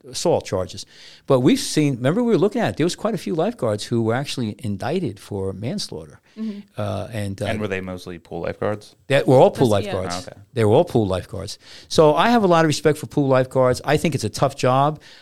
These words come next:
Speaker 1: I was in, um, a couple places, uh, around the, the country where I've seen lifeguards, and I was with this one place, and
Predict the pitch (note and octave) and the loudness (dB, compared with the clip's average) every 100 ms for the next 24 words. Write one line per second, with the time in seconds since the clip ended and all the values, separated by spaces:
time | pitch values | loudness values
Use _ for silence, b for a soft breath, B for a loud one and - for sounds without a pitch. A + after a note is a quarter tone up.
0 | B A#2+ D3 D#3 A2+ C3 B2 B2 A#2 A#2+ | B 0 2 2 2 2 2 0 -2 -2
1 | A2 A2 G#2+ G#2+ G#2 G#2 G#2 B B B | 0 0 0 0 -2 -4 -6 B B B
2 | C3+ - F#3+ D#3 D#3+ - A#2 C3 B2+ A#2 | -8 -2 0 4 2 2 -6 -4 -6 -2
3 | A#2 C3 C3 A#2 A2 - G#2+ C3+ C3 C3 | 2 4 2 2 0 -2 -2 -2 -2 0
4 | A2 A2 A2 - B2 A#2+ B2 A#2+ A#2+ B2+ | 2 2 2 -2 -2 -2 -2 -2 0 0
5 | A2 A2 G#2+ A#2 A2+ C#3 D#3 - G#2+ G2+ | 0 -4 -6 -6 -4 -2 -4 -2 -4 -4
6 | - C3+ A2 A2 G#2+ | -8 -6 -6 -4 -6